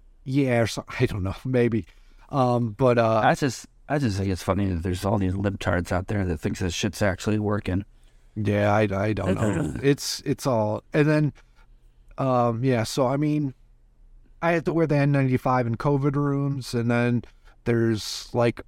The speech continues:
Speaker 1: you just take precaution throughout the hospital. You, I mean, you, you don't wanna get any of this stuff. So I wash my hands frequently, hand sanitizer, the whole nine yards.
Speaker 2: Yeah. Chug, chug,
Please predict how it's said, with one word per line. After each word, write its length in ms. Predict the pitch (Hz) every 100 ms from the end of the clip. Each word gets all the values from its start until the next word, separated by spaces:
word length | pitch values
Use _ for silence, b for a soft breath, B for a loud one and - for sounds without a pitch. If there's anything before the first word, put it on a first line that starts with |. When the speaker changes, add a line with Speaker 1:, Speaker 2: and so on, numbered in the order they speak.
| -
Speaker 1:
you 220 | 156 151 160
just 320 | 127 185 -
take 260 | 170 156 - - -
precaution 800 | - - 147 131 - 123 107 117 -
throughout 400 | 123 120 117 117
the 80 | -
hospital. 600 | 104 107 - - 90 90
You, 280 | 143 127 127 -
I 40 | 123
mean, 280 | 123 120 120
you, 300 | 139 139 120
you 140 | 143 160
don't 120 | 151
wanna 180 | 131 117
get 180 | 123 -
any 280 | 120 117 107
of 140 | 104
this 160 | 107 95
stuff. 380 | - 101 95 -
So 340 | - 107 104
I 280 | - 123 127 B B -
wash 220 | 110 -
my 80 | 104
hands 300 | 139 131 -
frequently, 480 | 135 123 131 123 -
hand 240 | 117 123
sanitizer, 720 | - 120 117 117 123 123 117 - - - _ - -
the 80 | 98
whole 100 | 107
nine 220 | 104 -
yards. 380 | - - - - - - - -
Speaker 2:
Yeah. 280 | 67 - - - - - - - - - - - - - - - - - -
Chug, 260 | - 98 - -
chug, 260 | - 113